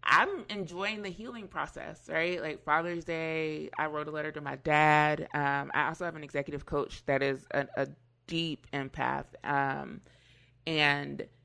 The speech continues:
she said something to me. I had a somatic reaction. She's like, and my therapist and her both were like, "When you feel something physically, that means you stored that pain in your body."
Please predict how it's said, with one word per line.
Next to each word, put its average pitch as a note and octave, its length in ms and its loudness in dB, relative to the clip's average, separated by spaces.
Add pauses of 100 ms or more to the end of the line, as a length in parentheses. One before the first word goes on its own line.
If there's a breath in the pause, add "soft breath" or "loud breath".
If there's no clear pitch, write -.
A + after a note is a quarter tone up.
(320 soft breath)
she A3+ 240 -4
said E3+ 220 -4
something E3+ 240 -8
to D#3 40 -10
me. D3+ 120 -8
I C#3+ 40 -8
had D#3 160 -6
a D3+ 60 -6
somatic D3 520 -2
reaction. C#3 680 -6
She's E3+ 180 -8
like, D3+ 360 -6 (100)
and D#3 180 -6
my D3+ 100 -2
therapist D3+ 400 -8
and D3 180 -14 (120)
her D3+ 160 -6
both D3+ 160 -6
were D#3+ 120 -6
like, C#3+ 220 -4
"When D3+ 140 -10
you E3 140 -10
feel D#3+ 280 -4
something C#3+ 260 -14
physically, D3+ 340 -8
that C#3+ 140 -6
means C#3+ 180 -12
you C#3 80 -12
stored C3+ 360 -10
that - 180 -6
pain C#3+ 180 -12
in C#3+ 60 -14
your D#3 100 -12
body." F3 480 -6